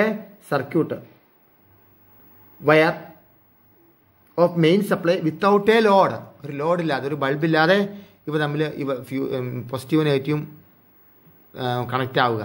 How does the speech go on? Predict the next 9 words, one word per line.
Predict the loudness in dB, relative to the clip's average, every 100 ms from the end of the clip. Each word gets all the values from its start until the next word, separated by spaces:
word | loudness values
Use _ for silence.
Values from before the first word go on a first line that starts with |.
| -10 -20 _ _
അല്ലെങ്കിൽ | -6 -2 2
ലൈവ് | 2 2
വയറുകൾ | 2 0 -4 -6
കൂട്ടിമുട്ടുക, | -6 -6 -6 -10 -12 -14
അല്ലെങ്കിൽ | -8 -6
ന്യൂട്രലും | -6 -4 -2 0
ലൈവും | 0 0
കൂടി | -2 -2
കൂട്ടിമുട്ടുക, | -2 0 -2 -2